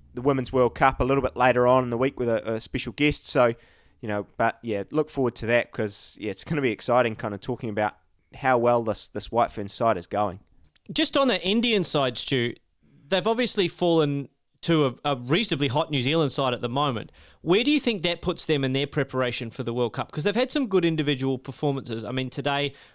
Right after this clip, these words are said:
Speaker 2: we saw the fastest O D I fifty for India, um, uh, for Rekha Ghosh. So fifty-two off twenty-nine balls, fastest O D I fifty for India. Took a stunning catch from Amelia Kerr to get her out.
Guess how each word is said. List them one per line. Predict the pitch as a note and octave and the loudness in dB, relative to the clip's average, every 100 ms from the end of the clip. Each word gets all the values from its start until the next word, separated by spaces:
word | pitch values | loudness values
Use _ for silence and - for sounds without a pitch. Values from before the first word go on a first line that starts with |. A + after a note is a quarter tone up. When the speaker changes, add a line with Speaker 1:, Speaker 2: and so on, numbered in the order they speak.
| - | -6
Speaker 2:
we | C3 | -4
saw | - C#3+ C3+ A#2 | 0 2 2 0
the | C3+ | -4
fastest | - D3 C#3 - - - - | -2 0 0 -2 -6 -6 -2
O | C#3 C3+ | 0 0
D | C3+ | 0
I | B2+ | 0
fifty | A#2+ D3+ C#3+ C#3+ | -2 -4 -4 -4
for | B2+ C3 C#3+ | -4 -4 -4
India, | C#3+ C3+ C3 B2 | -2 0 0 0
um, | C3+ C3+ A#2+ G#2+ - - _ _ _ _ _ - - - | -2 -2 -4 -12 -20 -20 _ _ _ _ _ -20 -20 -14
uh, | D#3+ D#3 - | -8 -8 -8
for | - E3 D3 C#3 C3 - _ _ _ _ _ _ _ _ _ D3+ | -2 2 4 4 2 -2 _ _ _ _ _ _ _ _ _ -2
Rekha | D3 D3 A2+ | -2 -2 0
Ghosh. | D#3 E3 - - _ | 0 0 -4 -8 _
So | - C#3 B2 | -4 -2 -2
fifty-two | _ F3 - D3+ D3 F3 E3+ | _ -4 -2 -4 0 4 4
off | D3+ | 2
twenty-nine | - E3 D#3 D3 C#3 | 0 -2 2 0 2
balls, | D#3+ D#3 - | 0 0 0
fastest | D3 C#3+ C#3 C#3+ | -2 -2 -4 -4
O | C#3 | -2
D | C#3 | -2
I | C#3 | -2
fifty | D#3 D3 D3 | -4 -6 -8
for | - D3 C3+ | -4 -2 -2
India. | D3+ D3 D3+ D3 - - _ - | -2 0 0 0 -6 -20 _ -6
Took | D3 | -4
a | C3+ | -4
stunning | - D3 C#3+ | -4 -2 -2
catch | C#3 C#3+ - | -4 -6 -4
from | C#3 | -4
Amelia | C3+ C#3+ C#3 C3+ | -2 0 0 -2
Kerr | D3 C3+ | 0 0
to | C3 | 0
get | C#3 C3+ | -4 -4
her | C3 B2+ | -2 0
out. | C#3+ C#3+ C#3 | 0 0 -4